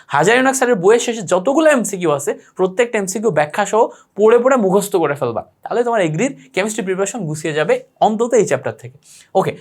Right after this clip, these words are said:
পরে রাসায়নিক পরিবর্তন, রাসায়নিক পরিবর্তন থেকে কী কী আসে? রাসায়নিক পরিবর্তন থেকে কোশ্চেন সংখ্যা অনেক বেশি আসে তা না, মোটামুটি কম আসে, তবে সবচেয়ে বেশি যেটা আসে দেখা যাচ্ছে বিক্রিয়ার হার নির্ণয়,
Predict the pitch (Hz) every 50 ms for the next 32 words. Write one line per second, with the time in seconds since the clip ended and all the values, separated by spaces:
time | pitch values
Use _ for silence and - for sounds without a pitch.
0 | - _ _ 220 262 269 247 208 202 - 269 254 269 254 262 240 226 220 214 220
1 | 220 220 247 226 180 175 220 214 214 214 214 214 214 208 196 202 214 196 214 202
2 | 208 214 196 180 208 190 - - - - - - - _ 139 160 156 233 240 220
3 | 226 240 233 240 226 - 240 226 240 247 233 214 208 196 214 214 208 226 220 220
4 | 208 - - 196 220 226 262 226 208 240 220 - 233 214 - 208 180 156 147 170
5 | 220 - - _ _ - 156 175 214 233 247 226 240 214 208 202 190 196 190 -
6 | - - - _ _ - 175 185 180 - 190 190 185 - - 254 208 175 180 180
7 | 240 214 214 214 214 196 151 156 160 262 - - - _ _ _ 147 165 196 196
8 | 226 185 156 165 226 220 220 226 247 254 247 208 156 160 170 196 220 220 220 214
9 | 196 180 196 220 269